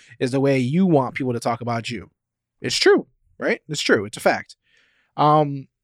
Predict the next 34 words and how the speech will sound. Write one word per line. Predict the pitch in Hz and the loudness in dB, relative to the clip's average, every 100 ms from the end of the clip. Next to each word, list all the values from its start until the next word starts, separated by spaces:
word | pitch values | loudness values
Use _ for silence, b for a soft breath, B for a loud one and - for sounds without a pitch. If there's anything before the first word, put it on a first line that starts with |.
| - | -8
and | 156 | 0
I | 151 | 4
love | 160 262 | 6 4
it. | 131 | 2
I | 104 127 | -4 0
get | 165 220 | 2 2
it. | 104 _ | -2 _
Ri-, | 139 170 | -2 0
we | 139 | 2
all | 156 269 | 4 4
liked | 160 202 - | 4 0 -2
Rich | 131 | -6
Bisaccia. | - 123 113 - | -6 -8 -8 -6
I | 131 | -4
mean, | 139 | -2
like, | 131 | -2
as | 127 175 | 0 0
the | 175 | 0
dude, | 113 104 147 233 | -4 -2 -2 0
as | 151 131 | -2 -2
a | |
human, | 123 180 339 | -4 -4 -2
he | 196 | -2
was | 170 | -2
a | 135 | 0
great | 143 185 | 0 2
guy. | 135 196 113 101 | 2 -2 -2 -8
Everything, | 101 156 175 185 - | -2 0 0 -2 -4
everyone | 131 254 262 | -4 -2 -2
gave | 170 160 127 | -2 -2 0
ringing | 180 185 | -2 0
endorsements | 143 180 135 113 | 0 -2 -4 -10
of | 104 | -10
him | 101 92 | -10 -14